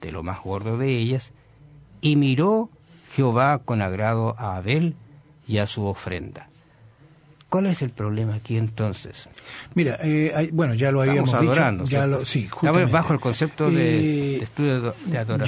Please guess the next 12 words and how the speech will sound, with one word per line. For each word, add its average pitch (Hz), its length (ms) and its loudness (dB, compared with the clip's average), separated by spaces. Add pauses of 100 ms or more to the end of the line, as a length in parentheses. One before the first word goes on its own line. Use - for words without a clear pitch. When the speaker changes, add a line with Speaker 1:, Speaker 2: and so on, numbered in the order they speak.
(140)
Speaker 2:
ya 143 100 2
me 139 120 2
había, 143 380 2
me 127 120 0
había 139 220 2
adelantado 131 380 2
un 135 80 2
poquito 131 480 0
al, 123 320 0
al 135 120 -2
mencionar 131 460 0
esto 180 440 0